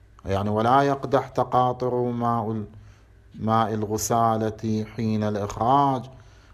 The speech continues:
على الماء المجتمع نفسه. هاي بيناها، قلنا مو واحد يجي يقول: "يا أبا أنت قلت نجس وينجس،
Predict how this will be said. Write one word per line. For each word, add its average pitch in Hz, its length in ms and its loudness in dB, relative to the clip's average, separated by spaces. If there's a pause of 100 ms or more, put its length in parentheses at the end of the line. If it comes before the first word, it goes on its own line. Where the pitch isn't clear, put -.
(160)
على 107 180 2
الماء 123 420 2
المجتمع 120 640 -4
نفسه. 98 580 -6 (520)
هاي 98 120 2
بيناها، 104 600 0
قلنا 95 220 -4
مو 95 220 -2
واحد 107 200 -2
يجي 117 280 -4
يقول: 117 220 -4
"يا 117 180 -2
أبا 131 140 -4
أنت - 160 -6
قلت 110 260 -6
نجس 117 400 -4
وينجس، 120 560 -4